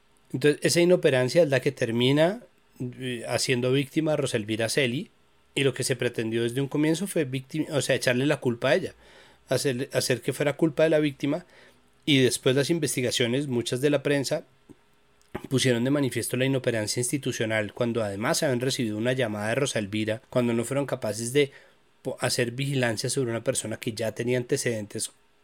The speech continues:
lo que nos ha costado, ¿no? Lo que le ha costado a un montón de activistas, porque no es ahí, es paseo, pero lo que le ha costado a un montón de activistas convertir el feminicidio en un dili-, en un delito tipificado con nombre propio,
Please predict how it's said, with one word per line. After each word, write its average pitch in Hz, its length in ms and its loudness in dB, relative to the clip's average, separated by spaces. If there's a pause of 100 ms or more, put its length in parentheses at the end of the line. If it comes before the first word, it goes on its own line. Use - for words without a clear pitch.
lo 127 220 2
que 117 140 -4
nos 110 220 -4
ha 113 100 -6
costado, 139 600 0
¿no? 143 180 -4
Lo 185 80 -8
que - 120 -8
le 110 80 -4
ha 101 60 -8
costado 143 580 2 (460)
a 120 240 -2
un 113 260 -2
montón 123 300 0
de 151 60 6
activistas, 120 580 -2 (140)
porque - 280 -8
no 107 240 2
es - 120 -4
ahí, 131 420 -2
es 123 120 -4
paseo, 131 400 0
pero 104 160 -10
lo 101 100 -10
que - 100 -12
le 107 80 -6
ha 101 60 -8
costado 139 260 -2
a - 20 0
un 143 60 0
montón 147 260 -2
de 151 100 0
activistas 123 640 -4 (480)
convertir 120 720 0 (260)
el 147 420 4
feminicidio 117 800 0
en 123 200 4
un 117 160 0
dili-, 127 320 -2 (120)
en 117 200 0
un 110 100 0
delito 139 440 0
tipificado 127 1000 -2
con 139 200 0
nombre 113 300 -2
propio, 127 500 -2